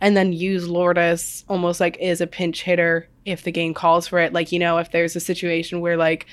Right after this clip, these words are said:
a lefty comes out of the bullpen and Tapia's up, then you put in Lourdes, right? And so, like, that, situationally,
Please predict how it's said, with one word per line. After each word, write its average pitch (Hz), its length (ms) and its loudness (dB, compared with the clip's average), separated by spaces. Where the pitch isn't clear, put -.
a 180 60 0
lefty 170 300 2
comes 165 280 0
out 165 120 2
of 160 60 -4
the 160 60 -4
bullpen 165 600 -2
and 165 80 -6
Tapia's 165 420 2
up, 156 280 0
then 190 140 2
you 175 80 0
put 165 160 -4
in 156 100 -4
Lourdes, 160 360 -6
right? 190 440 2
And 196 180 2
so, 190 100 2
like, 165 200 4
that, - 340 2
situationally, 208 1080 0